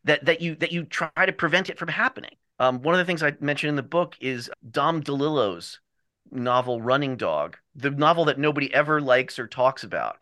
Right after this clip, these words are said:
where th-, the gimmick is it's the most pornographic film in the history of the world. And it was found, it was filmed in Hitler's bunker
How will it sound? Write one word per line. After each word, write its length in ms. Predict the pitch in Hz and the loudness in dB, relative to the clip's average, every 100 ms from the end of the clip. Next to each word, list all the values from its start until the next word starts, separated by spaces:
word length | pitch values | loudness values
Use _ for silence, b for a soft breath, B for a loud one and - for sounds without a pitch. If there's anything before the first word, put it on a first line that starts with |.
| b b b - | b b b -2
where 180 | 143 | 0
th-, 140 | 143 127 | 0 -4
the 200 | 127 123 | -10 -8
gimmick 600 | 110 107 151 196 170 - - | -8 -6 -4 -2 -2 -6 -6
is 420 | 120 104 101 - B B _ _ _ | -2 0 -2 -8 B B _ _ _
it's 260 | - 123 - - | -10 -10 -12 -8
the 100 | 92 | -6
most 420 | - 95 - - | -2 -4 -4 -10
pornographic 720 | - 82 95 92 80 71 80 | -8 -6 -4 0 0 0 -6
film 400 | - - 113 95 | -8 -8 -6 -8
in 80 | 73 | -10
the 80 | 76 | -8
history 460 | 82 - - 110 92 | -6 -6 -4 -6 -6
of 100 | 78 | -6
the 80 | |
world. 580 | 87 120 156 101 69 - B B B | -4 0 0 0 -6 -10 B B B
And 100 | - | -8
it 80 | 123 | -6
was 120 | 101 | -8
found, 720 | - - - 135 151 139 123 B B _ | -12 -18 0 2 4 2 0 B B _
it 140 | 127 | -6
was 120 | 113 | -6
filmed 380 | - 170 170 151 | -4 0 0 0
in 140 | - 110 | -4 -6
Hitler's 480 | 92 170 147 131 98 | -4 -4 0 -2 -2
bunker 720 | 95 - 123 156 123 82 | -12 0 0 2 0 0